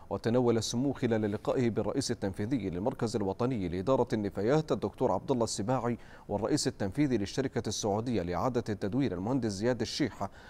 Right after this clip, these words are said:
ممكنات المركز وإسهامه في الارتقاء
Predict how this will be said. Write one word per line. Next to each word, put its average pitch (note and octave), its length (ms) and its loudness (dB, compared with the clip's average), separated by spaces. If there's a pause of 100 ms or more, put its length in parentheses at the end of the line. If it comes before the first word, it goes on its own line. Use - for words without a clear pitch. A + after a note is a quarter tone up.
(120)
ممكنات A#2 680 0
المركز B2+ 460 2
وإسهامه B2 600 2
في C3 160 -2
الارتقاء A2+ 680 0